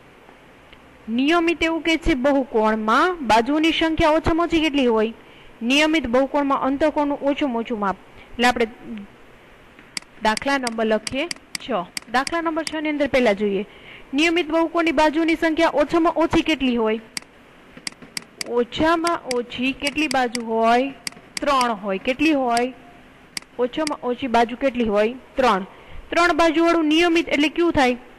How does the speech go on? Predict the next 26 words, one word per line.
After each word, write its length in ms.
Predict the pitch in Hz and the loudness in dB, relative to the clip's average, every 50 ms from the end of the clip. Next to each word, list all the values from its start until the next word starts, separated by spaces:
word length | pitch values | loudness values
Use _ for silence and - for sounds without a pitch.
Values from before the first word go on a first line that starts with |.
| - - - - - - - - - - - - - - - - - | -20 -20 -20 -20 -20 -20 -20 -16 -16 -16 -16 -16 -16 -16 -16 -14 -8
તો 80 | - 170 | -8 -6
કે, 180 | - - 269 | -2 -2 -2
કે, 140 | 262 262 285 | -2 -2 -6
કે 160 | 269 302 311 | -6 -6 -6
સમબાજુ 960 | 285 - - - - 339 320 330 330 330 330 302 262 240 233 233 220 247 247 | -6 -8 -8 -4 2 4 4 4 4 4 2 4 4 4 4 4 2 0 -4
ત્રિકોણ. 420 | 226 - 208 208 - - 208 202 214 | -4 -4 -6 -8 -6 -8 -10 -8 -8
કયું 240 | - 294 311 311 | -8 -8 -6 -2
થાય? 340 | 269 277 269 254 262 262 269 262 - - - - - - - - - - - - - - - - - - - - | 0 2 2 4 2 2 0 -2 -6 -14 -20 -20 -20 -20 -20 -18 -18 -18 -18 -18 -20 -20 -20 -20 -20 -16 -10 -4
સમબાજુ 1120 | - 285 277 285 302 311 320 311 311 277 254 233 226 226 208 - 240 233 262 277 294 302 285 - - - - - - - - - - - - - - - - - - - - | -2 2 2 2 2 0 -2 -4 -2 0 0 0 0 -2 -4 -8 -10 -8 -8 -6 -8 -8 -10 -12 -18 -18 -18 -18 -18 -18 -20 -20 -20 -20 -20 -18 -18 -18 -18 -18 -20 -20 -14
ત્રિકોણ. 520 | - 226 220 - - - 262 240 208 185 - - - - - - - - - - - - - - - - - | -10 -10 -10 -8 -4 -2 -2 0 -2 -2 -6 -12 -16 -20 -18 -18 -18 -18 -18 -20 -20 -20 -20 -20 -12 -6 -4
સમબાજુ 480 | 294 311 311 294 302 302 302 285 311 | -4 -2 -2 0 0 0 0 0 -4
ત્રિકોણ 380 | 311 - 302 302 - 311 302 294 | -6 -6 -6 -4 -2 0 0 0
એટલે 180 | 285 262 269 | 0 0 -2
ત્રણેય 280 | 262 262 269 277 302 311 | -2 0 0 0 0 0
બાજુ 280 | 277 302 294 285 302 311 | 0 0 0 0 0 -2
એની 160 | 311 311 311 | -2 -2 -2
સરખી 420 | - 349 339 359 349 349 311 277 | 0 2 2 2 2 2 0 0
હોય. 360 | 247 208 214 208 214 240 254 247 - - - - - - - - | 0 0 2 2 4 2 2 -2 -6 -16 -20 -20 -20 -20 -14 -8
એટલે 160 | 220 220 220 | -4 -2 -2
સમબાજુ 520 | 220 - 302 302 311 320 302 320 302 320 311 | -2 0 2 2 2 2 2 0 0 0 -2
ત્રિકોણના 380 | 311 320 285 - 320 320 311 | -2 -2 -2 0 0 2 2
દરેક 380 | 285 233 269 269 311 320 320 - | 2 2 2 4 2 2 0 0
ખૂણાનું 320 | 330 339 339 330 339 320 | 0 0 2 2 2 2
માપ 200 | 302 320 330 330 | 2 2 2 2
કેટલું 340 | - 330 330 277 302 320 285 | 2 0 0 0 0 -2 0
હોય? 300 | 262 240 226 214 214 226 | 2 2 4 4 2 0